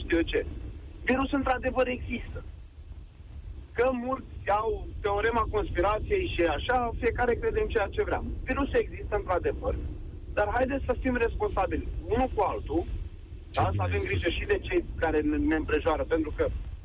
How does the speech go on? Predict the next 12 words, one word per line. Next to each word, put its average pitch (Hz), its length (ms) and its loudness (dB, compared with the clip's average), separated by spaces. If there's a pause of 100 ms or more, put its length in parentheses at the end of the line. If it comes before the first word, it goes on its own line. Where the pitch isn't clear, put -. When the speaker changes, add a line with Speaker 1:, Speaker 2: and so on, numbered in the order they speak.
(120)
Speaker 1:
fiecare 196 420 0
dintre 170 220 0
noi, 175 200 2
probabil, 160 360 2
avem 160 240 4
părinți 156 380 2
sau 156 160 2
apropiați 147 500 0 (460)
și - 220 0 (880)
e - 40 2
mult 233 240 0
mai 226 220 0